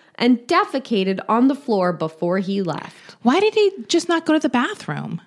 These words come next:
Speaker 1: There's bathrooms there. That's so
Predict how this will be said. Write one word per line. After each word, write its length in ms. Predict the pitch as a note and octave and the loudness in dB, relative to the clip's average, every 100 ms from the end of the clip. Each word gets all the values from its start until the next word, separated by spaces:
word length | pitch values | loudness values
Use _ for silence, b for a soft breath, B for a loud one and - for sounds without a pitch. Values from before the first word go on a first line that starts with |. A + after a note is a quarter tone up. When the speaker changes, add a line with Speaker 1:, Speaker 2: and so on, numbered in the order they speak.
| _ _ - | _ _ -2
Speaker 1:
There's 260 | A3+ A3+ | -2 0
bathrooms 680 | A3+ B3 F#4+ - D#3 C#3 - | 0 0 0 -2 -4 -6 -6
there. 380 | - - - F#3 | -8 -8 -10 -4
That's 220 | A3+ - | -4 -2
so 560 | - B3+ B3 B3 A#3+ | 0 2 2 2 -2